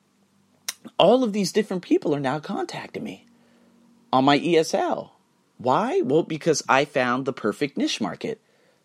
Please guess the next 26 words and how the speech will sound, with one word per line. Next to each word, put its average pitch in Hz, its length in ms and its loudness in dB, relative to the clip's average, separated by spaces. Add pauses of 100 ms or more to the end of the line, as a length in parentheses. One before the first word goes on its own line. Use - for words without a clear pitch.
No 127 220 2
one 180 220 2
is 147 160 -4
teaching, - 560 -4
especially 160 920 2
like 123 260 2
me. 190 380 6 (400)
'Cause 123 160 2
you 180 80 2
got 202 140 8
a 180 80 10
lot 202 180 10
of 190 80 0
these 165 240 -4
born-ass 147 440 4
teachers. 143 280 -4
"Hello, 208 320 4
guys. 135 400 0
Welcome 135 400 0
back." 131 320 2
<laughs> - 20 -16
Get - 360 6
the - 120 8
fuck 196 280 6
outta 160 220 10
here. 151 400 4